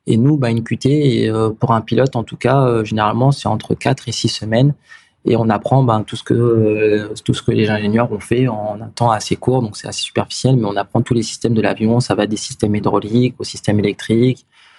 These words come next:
au système de pressurisation, euh, le tra-, fonctionnement des trains d'atterrissage, et cetera. Et l'avionique aussi, parce que c'était quelque chose que je ne connaissais pas, euh, pas vraiment, notamment le Proline vingt et un. Donc, euh, tout ça au simulateur,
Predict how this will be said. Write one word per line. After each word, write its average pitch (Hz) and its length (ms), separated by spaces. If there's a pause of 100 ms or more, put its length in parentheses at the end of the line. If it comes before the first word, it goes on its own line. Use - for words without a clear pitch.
(340)
au 110 60
système 127 460
de 131 80
pressurisation, 120 1300 (440)
euh, 104 800 (840)
le 117 160
tra-, 123 180
fonctionnement 113 460
des 110 120
trains 110 200
d'atterrissage, 110 760
et - 60
cetera. 120 500
Et 120 80
l'avionique 117 520
aussi, 147 260
parce 127 160
que 113 100
c'était - 200
quelque - 180
chose 131 220
que - 120
je 104 80
ne 107 80
connaissais 107 460
pas, 113 360
euh, 113 340
pas 113 140
vraiment, 113 440 (480)
notamment 113 400
le 120 100
Proline 113 480
vingt 107 240
et 110 80
un. 131 220
Donc, 113 360
euh, 107 520
tout - 100
ça 123 320
au 117 80
simulateur, 110 800